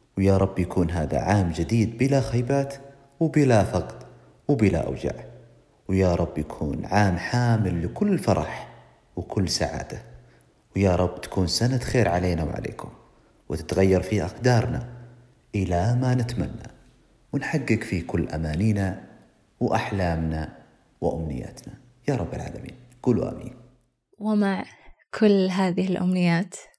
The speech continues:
Speaker 2: والطموحات والرجاوي اللي نقول إن شاء الله بإذن الله إنها تتحقق، أترككم وأقول لكم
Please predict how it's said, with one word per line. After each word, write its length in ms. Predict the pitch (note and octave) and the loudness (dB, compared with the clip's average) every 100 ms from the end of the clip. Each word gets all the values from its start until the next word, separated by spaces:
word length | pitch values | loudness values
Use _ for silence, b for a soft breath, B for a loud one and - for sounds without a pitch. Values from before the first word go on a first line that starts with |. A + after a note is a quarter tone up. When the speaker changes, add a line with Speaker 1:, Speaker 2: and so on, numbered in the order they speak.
| _ _ _ G3+ | _ _ _ -2
Speaker 2:
والطموحات 840 | G3 - F#3 F#3 - F3+ F3+ - - _ _ _ - | -2 -2 -4 -2 -2 0 -2 -6 -16 _ _ _ 6
والرجاوي 880 | G#3 G3 G3 F3+ F#3 F3 F3 F3 | 6 6 0 2 0 2 2 2
اللي 160 | F3 F3 | 2 2
نقول 280 | F3 F3+ F3+ | 2 0 0
إن 100 | E3+ | -2
شاء 300 | - F#3+ - | -2 -4 -2
الله 180 | F3 E3+ | -4 -6
بإذن 240 | F3 F3 | -4 -4
الله 200 | F3 F3 | 0 2
إنها 220 | E3+ F3 | 2 2
تتحقق، 600 | F3 - - F#3 A3+ C#4+ - _ - | 0 -4 -4 0 2 0 -2 _ -6
أترككم 580 | G#3 G3+ - - G3+ A#3 _ _ G3 | -4 -4 -6 0 2 2 _ _ 0
وأقول 720 | F3+ F3 E3+ - F3 F#3 F3 | 2 2 2 0 0 0 0
لكم 400 | F3 F#3 F3 | 0 0 0